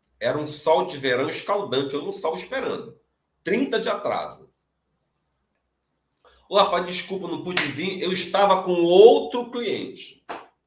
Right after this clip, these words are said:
Olha só, eu est-, ele atrasou trinta, falou assim, "Eu estava com outro cliente."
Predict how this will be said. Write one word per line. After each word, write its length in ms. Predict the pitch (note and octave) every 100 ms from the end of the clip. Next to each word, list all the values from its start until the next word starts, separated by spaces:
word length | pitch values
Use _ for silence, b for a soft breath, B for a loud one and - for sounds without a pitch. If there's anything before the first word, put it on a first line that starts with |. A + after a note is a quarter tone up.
| C#3+ C3+
Olha 200 | - -
só, 440 | - E3 B2+ G2 -
eu 120 | D3+
est-, 280 | - - A#2+
ele 140 | C#3
atrasou 600 | D3+ D3 C3 C3+ A3+ -
trinta, 360 | C#3 D#3 E3+ E3+
falou 200 | D3 C3+
assim, 200 | F#2+ - b
"Eu 80 | G3+
estava 480 | A3 - A3 A#3 A#3
com 80 | G#3+
outro 640 | G3+ G3 C4 D4+ C#4 C4+
cliente." 720 | E4 D#4+ G3 F#3+ F#3 - -